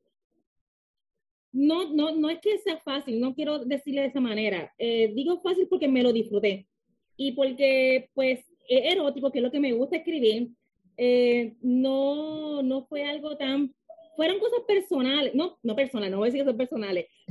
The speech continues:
pero que co-, situaciones cotidianas, ¿verdad? Que yo veía o que me habían pasado. Y yo creo que fue un poquito llevadero, mejor, lo, mejor que otros dos, porque aunque el primero Encuerándome es erótico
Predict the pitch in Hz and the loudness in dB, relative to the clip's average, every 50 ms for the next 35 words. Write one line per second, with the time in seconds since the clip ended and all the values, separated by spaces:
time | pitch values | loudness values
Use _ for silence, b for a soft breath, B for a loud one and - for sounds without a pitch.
0 | - - 311 311 311 311 311 294 311 320 302 285 277 226 - _ - 285 277 262 | -4 0 2 4 4 2 0 0 -2 -2 0 0 0 -2 -6 _ -6 -4 -4 -4
1 | 320 311 302 302 285 294 311 - 381 381 - 339 339 339 349 349 311 277 269 269 | -4 -6 -4 -2 -2 -4 -2 -2 -2 0 0 0 0 0 -2 -2 -2 -2 0 0
2 | 285 294 320 277 220 240 240 254 240 - _ - 214 202 - _ _ 196 247 262 | 0 0 0 2 2 4 2 2 0 -4 _ -14 -14 -14 -14 _ _ 0 2 4
3 | 254 233 247 262 285 254 220 233 226 214 - 208 208 190 196 208 208 240 254 254 | 4 4 2 2 0 -2 -2 -2 -2 -2 -2 -4 -4 -4 -4 -4 -6 -6 -8 -8
4 | - 285 269 247 208 196 202 214 - _ _ _ _ _ _ _ _ _ _ _ | -6 -4 -2 0 0 0 0 -2 -6 _ _ _ _ _ _ _ _ _ _ _
5 | _ _ - 277 294 294 285 285 285 285 277 277 269 269 269 269 254 247 - _ | _ _ -2 0 2 2 4 4 2 2 2 4 4 4 4 2 0 -2 -4 _
6 | _ _ _ _ _ _ _ _ _ _ _ _ _ _ _ - 285 349 415 453 | _ _ _ _ _ _ _ _ _ _ _ _ _ _ _ 0 2 4 6 4
7 | 480 453 453 440 440 - 453 - 403 427 453 466 440 427 427 403 311 262 - - | 4 4 2 0 2 2 4 6 6 6 6 6 6 6 6 4 2 0 -4 -14
8 | _ _ _ _ _ _ _ _ _ _ _ _ _ - - 214 254 302 285 262 | _ _ _ _ _ _ _ _ _ _ _ _ _ -10 -2 0 2 2 2 2
9 | 220 214 233 240 214 190 180 - - - _ _ _ _ - 190 247 269 269 240 | 2 4 6 6 6 6 2 0 -4 -12 _ _ _ _ -6 -2 0 2 2 2
10 | 254 - - 277 262 262 - - 254 262 269 269 262 269 269 - 320 320 320 - | 0 0 0 2 2 2 0 0 0 2 2 4 2 2 0 0 0 0 0 0
11 | 285 302 - 320 302 247 302 302 302 285 - 254 233 233 254 233 240 220 220 233 | -2 -2 0 0 0 0 -2 -2 -2 -2 0 0 0 0 0 0 0 0 0 0
12 | 247 269 262 302 294 294 294 294 285 285 285 285 277 247 - - 240 247 - 254 | -2 -2 -2 -2 -2 -2 0 0 2 2 2 0 0 -2 -4 -4 -4 -2 0 0
13 | 254 254 233 214 208 202 190 190 190 | 0 0 0 0 0 -2 -2 -2 -4